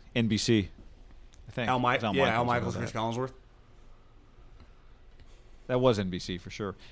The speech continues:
Speaker 1: Yeah. So, uh,
Speaker 2: I was
Speaker 1: but
Speaker 2: with
Speaker 1: you know
Speaker 2: some
Speaker 1: what?
Speaker 2: pe-,
Speaker 1: Here's
Speaker 2: I
Speaker 1: what
Speaker 2: was
Speaker 1: I
Speaker 2: with
Speaker 1: would
Speaker 2: some
Speaker 1: say.
Speaker 2: people
Speaker 1: This is
Speaker 2: today, and we know him since going back to our, uh, our radio days, that thought, "Man, Charles Davis might have had some cash on the Ravens." Did you,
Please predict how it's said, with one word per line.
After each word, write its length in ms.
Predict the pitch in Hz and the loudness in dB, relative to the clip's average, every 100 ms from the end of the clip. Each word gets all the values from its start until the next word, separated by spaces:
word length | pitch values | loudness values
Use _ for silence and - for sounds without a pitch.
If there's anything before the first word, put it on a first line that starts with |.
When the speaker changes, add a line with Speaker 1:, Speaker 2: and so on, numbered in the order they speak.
| - | 6
Speaker 1:
Yeah. 300 | 127 120 98 - | 10 10 8 -2
So, 400 | - 180 165 - - - | 8 12 12 8 -2 4
uh, 360 | 135 127 120 117 - - - | 8 12 10 8 0 -20 6
Speaker 2:
I 120 | 196 | 8
was 80 | 233 | 10
Speaker 1:
but 80 | 175 | 10
Speaker 2:
with 0 | |
Speaker 1:
you 20 | 202 | 10
know 0 | |
Speaker 2:
some 160 | 202 | 10
Speaker 1:
what? 80 | 202 | 12
Speaker 2:
pe-, 60 | 170 | 12
Speaker 1:
Here's 100 | 165 | 12
Speaker 2:
I 60 | |
Speaker 1:
what 20 | 202 | 12
Speaker 2:
was 80 | |
Speaker 1:
I 40 | 147 | 12
Speaker 2:
with 20 | |
Speaker 1:
would 80 | - | 10
Speaker 2:
some 80 | 170 | 10
Speaker 1:
say. 60 | 143 | 10
Speaker 2:
people 160 | 170 | 10
Speaker 1:
This 80 | 151 | 10
is 60 | 139 | 8
Speaker 2:
today, 260 | 135 135 | 8 6
and 180 | 123 127 | 2 0
we 140 | 143 143 | 2 4
know 180 | 127 | 4
him 120 | 120 113 | 2 0
since 180 | 117 | -4
going 240 | 98 120 107 | -2 0 2
back 220 | 110 110 | 0 0
to 160 | 113 101 | -2 -2
our, 240 | 101 98 | -2 -2
uh, 160 | 95 104 - - - - - - - - | -4 -8 -16 -20 -20 -20 -20 -20 -20 -4
our 60 | 123 | 2
radio 360 | 127 131 117 107 | 4 6 4 0
days, 360 | 101 101 101 | 0 -2 -2
that 140 | 120 - | -4 4
thought, 380 | 139 131 - - - | 6 6 0 -14 -10
"Man, 160 | 156 - | -8 0
Charles 260 | 214 254 226 | 2 4 4
Davis 260 | 240 208 | 4 4
might 120 | 190 | 4
have 80 | 185 | 8
had 140 | 165 156 | 6 4
some 100 | 127 | 2
cash 320 | 151 143 131 | 4 4 4
on 80 | 127 | -2
the 80 | 110 | -2
Ravens." 420 | 117 135 143 - - - - - - - - - - - | -2 -2 -4 -10 -14 -14 -14 -20 -20 -20 -20 -20 -20 -2
Did 160 | 160 | -2
you, 60 | 156 | -2